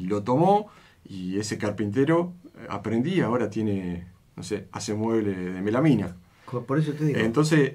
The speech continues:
Speaker 1: de esos hay un montón de historia, o
Speaker 2: Ujú.
Speaker 1: capaz que vino el suegro que no tenía nada que ver con la familia y le dijo, "Yo te firmo la garantía del alquiler", y ese tipo le dio una mano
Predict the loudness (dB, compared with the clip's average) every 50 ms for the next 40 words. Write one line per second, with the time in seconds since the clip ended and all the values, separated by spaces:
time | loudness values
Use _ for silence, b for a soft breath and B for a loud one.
0 | -6 -16 -10 -2 0 2 2 2 0 0 0 2 0 2 2 0 0 2 2 0
1 | 0 0 0 2 2 0 2 2 0 0 4 6 6 6 6 4 -2 -2 0 0
2 | 2 4 4 4 6 6 4 4 6 6 6 6 6 6 4 6 6 6 6 6
3 | 4 0 -2 0 2 4 4 4 4 4 4 4 2 2 0 0 0 0 0 2
4 | 2 2 2 2 2 2 4 6 6 6 6 4 2 4 4 2 2 2 2 0
5 | 0 0 2 2 2 2 2 2 2 0 0 -2 B B B B B B B B
6 | B -6 -2 -2 2 2 2 2 4 4 6 6 6 4 4 2 2 0 0 0
7 | -2 0 0 2 2 4 4 2 2 0 -2 -4 -6 -6 -4 -2 -2 -2 -2 -2
8 | -2 0 2 4 4 2 2 2 0 0 0 0 -4 -4 -2 0 0 2 2 2
9 | 2 2 2 2 2 2 2 2 4 4 2 0 0 -4